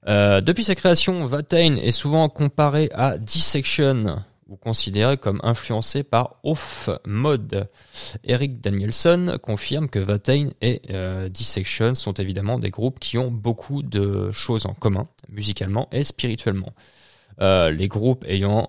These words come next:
euh, influencé Watain incluent Bathory, les anciennes chansons de Mayhem, Merciful Fate, tiens, Death S S, Samael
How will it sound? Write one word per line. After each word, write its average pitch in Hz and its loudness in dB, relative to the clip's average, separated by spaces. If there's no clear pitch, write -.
euh, 87 -6
influencé 98 -2
Watain 104 0
incluent 95 -6
Bathory, 107 -2
les 98 -6
anciennes 101 -4
chansons 101 -8
de 95 -8
Mayhem, 110 2
Merciful 107 -4
Fate, 110 -6
tiens, 226 -4
Death 123 0
S 110 0
S, 127 2
Samael 107 0